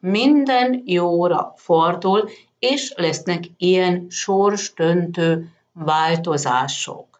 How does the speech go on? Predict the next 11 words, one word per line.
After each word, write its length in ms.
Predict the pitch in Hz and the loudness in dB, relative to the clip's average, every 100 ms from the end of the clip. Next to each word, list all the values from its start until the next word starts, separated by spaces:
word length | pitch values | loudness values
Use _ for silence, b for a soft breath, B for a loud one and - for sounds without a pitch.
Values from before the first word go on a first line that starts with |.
| _ _ _ _ _ _ _ _ | _ _ _ _ _ _ _ _
A 280 | 247 277 277 | 2 2 2
következő 840 | - 175 156 143 - 165 170 170 | 0 2 0 -2 -2 0 0 -2
kép 380 | 165 - 160 165 - | -4 -4 -4 -6 -4
azt 360 | 196 202 - | -2 -2 -6
mutatja, 840 | 175 170 165 156 160 - 175 175 B B _ | -6 -4 -2 -4 -4 -4 -2 -2 B B _
hogy 300 | 190 180 175 | -2 -2 -4
milyen 560 | - 277 262 156 147 - | -4 0 0 0 -4 -6
lépéseket 1160 | - 185 208 214 214 202 - 190 - 160 139 - | -2 2 2 2 0 0 -4 -6 -6 -8 -8 -10
tesz 460 | - 165 175 - - - | -4 -2 -4 -8 -14 -2
irányotokba. 1400 | 202 202 180 151 147 139 139 135 123 139 - - - - _ _ _ _ _ | 2 2 2 2 0 -2 -4 -8 -8 -12 -12 -10 -12 -16 _ _ _ _ _
Ez 320 | - 254 269 | -4 -2 -4